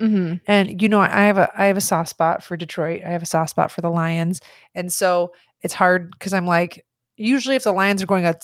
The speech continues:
Speaker 2: up against other teams, I'll cheer for the Lions over the
Speaker 1: Yeah.
Speaker 2: other teams 'cause that's just kinda where it is. So obviously I have to cheer for the Seahawks in this situation, but I think it's gonna just be really interesting given the different dynamic the Lions are working with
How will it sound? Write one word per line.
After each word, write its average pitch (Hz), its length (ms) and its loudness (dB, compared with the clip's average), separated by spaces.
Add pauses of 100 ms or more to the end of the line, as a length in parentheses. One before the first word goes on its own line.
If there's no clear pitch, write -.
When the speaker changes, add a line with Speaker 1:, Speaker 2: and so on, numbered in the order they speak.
Speaker 2:
up 190 140 0
against 170 260 -2
other 151 140 -2
teams, 165 260 -2
I'll 165 140 2
cheer 175 240 0
for 160 120 -2
the 156 120 -4
Lions 175 340 -6
over - 160 -4
the 320 60 -2
Speaker 1:
Yeah. 196 80 2
Speaker 2:
other - 120 -2
teams 180 280 -4
'cause 190 120 -4
that's 185 200 4
just 185 120 -8
kinda 180 140 -8
where 180 140 -10
it 175 80 -12
is. - 120 -10
So 196 280 4 (340)
obviously 202 320 2
I 170 60 6
have 180 160 -2
to 170 60 -8
cheer 180 200 0
for - 120 -8
the 170 60 -6
Seahawks 170 520 -6
in 180 140 -6
this 190 180 0
situation, 185 760 0 (360)
but 190 180 4
I 196 100 -4
think 214 200 -4
it's 269 120 -2
gonna 254 180 -6
just 233 180 -6
be 240 100 -2
really 208 220 -2
interesting 175 560 -6
given 185 420 0 (600)
the 170 200 0 (120)
different 190 480 -2
dynamic 175 580 0
the 165 80 -6
Lions 160 400 -2
are 156 80 -6
working 175 340 -4
with 160 380 -10